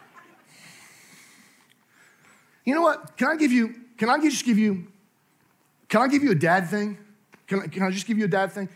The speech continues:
Not them stupid ones on TikTok. Just a dad thing. Okay, just a dad.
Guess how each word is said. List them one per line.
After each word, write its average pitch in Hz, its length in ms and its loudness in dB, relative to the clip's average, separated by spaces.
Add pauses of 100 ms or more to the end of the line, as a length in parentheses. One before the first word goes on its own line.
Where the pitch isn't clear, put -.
Not 220 180 2
them 233 100 0
stupid 196 320 -4
ones 170 160 -2
on 160 80 -2
TikTok. 143 420 -8 (1080)
Just - 180 -10
a 226 60 -2
dad 170 240 0
thing. 117 160 -14 (420)
Okay, 147 160 -12 (140)
just - 160 -20
a - 80 -20
dad. - 140 -20